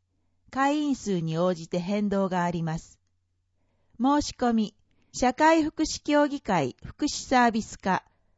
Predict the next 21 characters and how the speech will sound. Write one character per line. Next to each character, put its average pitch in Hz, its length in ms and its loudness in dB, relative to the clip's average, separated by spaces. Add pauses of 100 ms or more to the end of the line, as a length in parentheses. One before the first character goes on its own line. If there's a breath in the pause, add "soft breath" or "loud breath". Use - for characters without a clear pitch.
東 277 320 4
洋 165 360 0
六 226 320 0
の 240 160 4
二 233 160 4
の 190 120 2
十 208 280 2
七、 202 360 -2 (260)
高 285 240 4
齢 294 200 4
者 190 160 -2
総 247 300 2
合 254 180 4
福 240 220 -4
祉 - 200 -6
セ 247 160 0
ン 220 100 0
タ 156 240 -4
ー 143 40 -4
二 143 160 -6
階、 170 400 -4